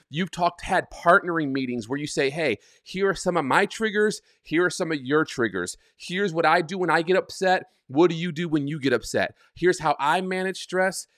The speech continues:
Here's how you manage stress." And you all have talked through these scenarios and these situations, and you have come to agreement around, "This is how we are going to work together." Now,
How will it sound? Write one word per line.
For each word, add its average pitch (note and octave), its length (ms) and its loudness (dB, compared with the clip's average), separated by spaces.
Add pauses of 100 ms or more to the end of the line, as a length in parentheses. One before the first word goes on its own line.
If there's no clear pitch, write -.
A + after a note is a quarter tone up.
Here's F3 300 -2
how E3 180 0
you D3+ 280 -6
manage C3 340 -2
stress." - 420 -2 (260)
And C#3+ 160 -2
you G#3 160 0
all G#3 140 8
have D#3+ 280 2
talked G3+ 640 -2
through F#3+ 380 -6
these D#3+ 240 -10
scenarios D3+ 1040 4
and C#3+ 120 -4
these D3 160 -8
situations, D#3+ 920 -2 (340)
and C#3+ 160 0
you E3 100 2
have D3 140 0
come F#3+ 360 -2
to E3 200 -2
agreement C3+ 840 0
around, C#3 600 2 (300)
"This E3+ 300 0
is G#3 220 -4
how E3+ 260 -2
we D#3 240 -2
are D3+ 100 2
going C3+ 400 -2
to B2+ 120 -8
work A#2 280 0
together." F#2 520 -6 (420)
Now, D#3 340 4